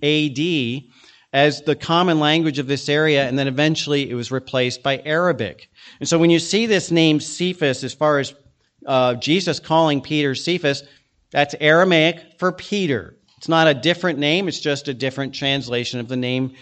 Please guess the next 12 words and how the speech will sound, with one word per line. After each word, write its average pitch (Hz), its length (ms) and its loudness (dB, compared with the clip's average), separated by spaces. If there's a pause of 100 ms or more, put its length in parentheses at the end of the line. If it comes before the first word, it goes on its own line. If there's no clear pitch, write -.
(220)
Peter. 156 400 0
So 147 220 0
Cephas 165 640 -2 (400)
is 147 240 -2
the 156 100 2
name 147 440 2
that 143 200 0
Jesus 147 520 -2
gave 131 440 -4 (420)
to, 135 480 0
uh, 123 420 2 (120)
Peter. 143 480 -4